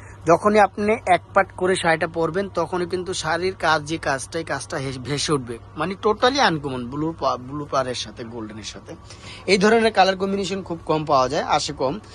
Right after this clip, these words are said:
যেহেতু আমাদের নিজস্ব তাঁত, এই জন্য আমরা যেভাবে ইচ্ছা তৈরি করে দিতে পারি আপনাদের পছন্দ মতো। এই একটা কালার, এই কালারটা দেখেন, সি গ্রিন কালার,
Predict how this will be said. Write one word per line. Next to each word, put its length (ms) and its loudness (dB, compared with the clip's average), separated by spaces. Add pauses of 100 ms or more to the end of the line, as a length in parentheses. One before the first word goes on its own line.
(180)
যেহেতু 200 6
আমাদের 260 4
নিজস্ব 500 0
তাঁত, 240 6
এই 80 -4
জন্য 200 0
আমরা 160 -2
যেভাবে 340 -2
ইচ্ছা 180 -8
তৈরি 220 -2
করে 180 2
দিতে 220 -6
পারি 160 -2
আপনাদের 360 -2
পছন্দ 420 -6
মতো। 180 -12 (720)
এই 160 6 (100)
একটা 180 -2
কালার, 380 0 (560)
এই 100 0
কালারটা 380 4
দেখেন, 280 -2
সি 340 -6
গ্রিন 380 -2 (200)
কালার, 280 4